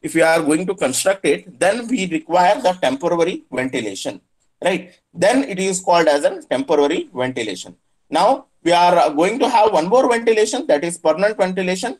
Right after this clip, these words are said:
That permanent ventilation is when the construction work is com-, fully completed, right? And, uh, on a permanent basis, that we call it as a ve-, permanent ventilation. There are two types of ventilation.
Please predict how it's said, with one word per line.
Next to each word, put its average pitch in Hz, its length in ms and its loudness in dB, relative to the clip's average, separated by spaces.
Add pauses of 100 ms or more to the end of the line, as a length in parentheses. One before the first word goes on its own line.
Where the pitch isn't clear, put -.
That 139 220 -4
permanent 180 300 0
ventilation 185 520 -4
is - 220 -8 (180)
when 175 240 -2
the 190 100 2
construction 196 600 -4
work 175 220 0
is 185 160 -8
com-, 131 320 -4
fully 233 280 -4
completed, 151 680 -2 (260)
right? 151 280 -2 (280)
And, 202 300 -2 (240)
uh, 156 600 2 (120)
on 170 360 0
a 175 60 0
permanent 233 460 0
basis, 185 440 -2 (240)
that 185 260 0
we 214 180 -6
call 160 260 2
it 143 120 -2
as 131 180 -2
a - 120 -6 (360)
ve-, 151 180 -2
permanent 151 460 -4
ventilation. 110 520 -6
There 113 160 -4
are 139 140 0
two 233 160 -6
types 233 220 -2
of 214 140 0
ventilation. 190 560 -2